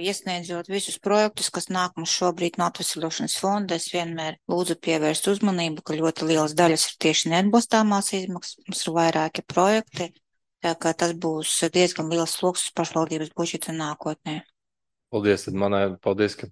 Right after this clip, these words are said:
Speaker 2: papildinājāt manu debatu. Tad, ā, attiecīgi, tad, kad ir pievienojusi kundze, tad sagatavot informāciju, lai mēs saprotam, jo, ā, ļoti precīzs ir, ā, stāsts, vai vajadzēs, ā,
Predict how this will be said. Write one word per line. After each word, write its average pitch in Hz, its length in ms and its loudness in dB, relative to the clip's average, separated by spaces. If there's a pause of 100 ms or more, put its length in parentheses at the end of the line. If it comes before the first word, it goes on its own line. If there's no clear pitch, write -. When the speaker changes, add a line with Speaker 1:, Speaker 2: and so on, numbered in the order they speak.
Speaker 2:
papildinājāt 98 640 -2
manu 101 240 0
debatu. 113 480 2
Tad, 95 160 -2
ā, 98 160 4
attiecīgi, 95 640 0
tad, 123 160 -8
kad 98 80 0
ir 92 80 -2
pievienojusi 101 400 0
kundze, 104 240 2
tad 113 160 -6
sagatavot 98 480 4
informāciju, 101 560 0
lai 95 140 4
mēs 95 180 0
saprotam, 95 480 2
jo, 95 220 2 (180)
ā, 95 400 -6
ļoti 101 240 4
precīzs 107 460 2 (180)
ir, 95 160 -2
ā, 95 140 0 (180)
stāsts, 107 480 2
vai 95 160 0
vajadzēs, 104 520 -2 (200)
ā, 92 60 -2